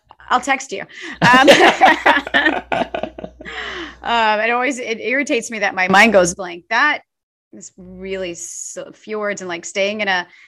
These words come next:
Speaker 1: little tiny family owned inn right there and just kind of watching the sun, everything turn purple while you eat brown cheese. Like, what's better than that? <laughs>
Speaker 2: What country is that in? Just
Speaker 1: Norway.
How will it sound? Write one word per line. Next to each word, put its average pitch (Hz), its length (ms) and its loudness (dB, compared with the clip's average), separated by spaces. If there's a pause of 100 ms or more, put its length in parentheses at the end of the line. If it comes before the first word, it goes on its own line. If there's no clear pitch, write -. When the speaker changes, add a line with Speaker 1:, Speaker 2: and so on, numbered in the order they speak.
(140)
Speaker 1:
little 202 200 -4
tiny 202 340 -2
family 196 440 -4
owned 196 460 -6
inn 208 340 6
right 190 360 6
there 196 300 4
and 196 100 -10
just 175 160 -20
kind 196 140 -14
of 180 60 -12
watching 175 360 -8
the 175 80 -14
sun, 180 460 -10
everything 190 320 -14
turn 180 240 -18
purple 190 420 -10
while 180 140 -4
you 175 100 -8
eat 190 160 -12
brown 180 280 -6
cheese. 190 480 -12
Like, 165 320 -10 (520)
what's 208 160 -16
better 226 260 -8
than 165 180 -12
that? - 500 -14
<laughs> 294 840 0
Speaker 2:
What 131 160 2
country 143 300 0
is - 60 0
that 143 120 2
in? 165 80 -4
Just - 420 -8 (440)
Speaker 1:
Norway. 208 520 2